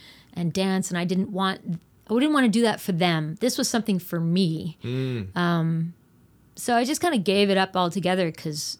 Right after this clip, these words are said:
Speaker 1: people were around in the house, and I didn't wanna share that, that joy with them or anyone. You know, it became, music, listening to music became my, my private, um, thing,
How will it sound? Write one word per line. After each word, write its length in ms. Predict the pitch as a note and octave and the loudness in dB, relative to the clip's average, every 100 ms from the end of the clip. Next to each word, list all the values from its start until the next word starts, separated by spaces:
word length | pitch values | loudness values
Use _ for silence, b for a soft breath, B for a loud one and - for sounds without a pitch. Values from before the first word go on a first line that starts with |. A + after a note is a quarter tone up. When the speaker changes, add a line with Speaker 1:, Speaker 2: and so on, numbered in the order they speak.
| _ - | _ -4
Speaker 1:
people 260 | G#3+ F#3+ | -2 0
were 200 | F3+ E3 | 0 0
around 360 | D#3+ E3+ F3 F3 | 0 0 0 0
in 80 | E3+ | 0
the 60 | |
house, 280 | D3+ D#3 D#3+ | -2 -4 -4
and 100 | E3 | -6
I 100 | D#3+ | -6
didn't 420 | F3 E3+ E3 - B B B | -4 -4 -4 -6 B B B
wanna 200 | - D3+ | -6 -4
share 720 | C#3 - F#3 F3 E3 D#3 D#3+ - _ _ _ | -4 -2 0 0 0 -2 -4 -10 _ _ _
that, 260 | E3 E3 - - _ _ - | -2 -2 -2 -10 _ _ -4
that 200 | E3+ - | -4 -2
joy 480 | E3 F3 E3+ E3 D#3+ | -2 0 0 0 0
with 260 | E3 D3+ | -2 -2
them 380 | E3 E3 D#3+ D#3 | 0 2 2 0
or 140 | D3+ | -2
anyone. 380 | D#3+ E3+ E3 D#3 | -2 -2 -2 -2
You 60 | E3+ | 0
know, 160 | D#3+ D#3 | 0 -2
it 140 | - | -4
became, 480 | F3 - F3+ E3 D#3+ B B B B B _ _ _ _ | -6 -4 -2 -2 -4 B B B B B _ _ _ _
music, 560 | G3 G3+ A#3+ A3+ G#3+ - | 0 4 4 2 -2 -2
listening 460 | F#3+ A#3 - A#3+ G3+ | -2 -2 0 2 2
to 60 | |
music 260 | F3+ E3+ E3+ | 2 -2 -6
became 300 | D#3 - E3+ | -8 -6 -6
my, 200 | E3 D#3 - | -4 -8 -8
my 200 | E3 D#3 | -8 -8
private, 720 | - E3+ E3 D#3 D#3 - - | -8 -6 -6 -8 -10 -10 -10
um, 380 | E3 D#3+ D#3 E3+ _ _ _ _ _ _ | -8 -8 -10 -12 _ _ _ _ _ _
thing, 520 | - - F3 G#3+ D4 | -18 -8 -4 -2 -4